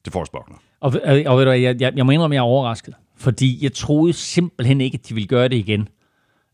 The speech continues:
Speaker 2: Altså, hvis du kigger på, øh, i den tid, øh,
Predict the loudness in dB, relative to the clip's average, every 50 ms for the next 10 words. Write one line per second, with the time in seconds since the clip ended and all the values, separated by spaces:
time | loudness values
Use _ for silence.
0 | _ _ 0 0 2 4 4 4 4 4 2 0 -2 -2 0 0 0 0 2 0
1 | 2 2 2 0 2 4 6 8 8 8 6 4 2 0 0 -2 -2 -2 -4 -8
2 | -10 -14 -12 -10 -4 -2 0 0 0 -2 -4 -2 0 2 2 2 0 -4 -8 -14
3 | _ _ _ _ _ _ _ _ _ _ _ _ _ _ -10 -8 -8 -8 -8 -10
4 | -12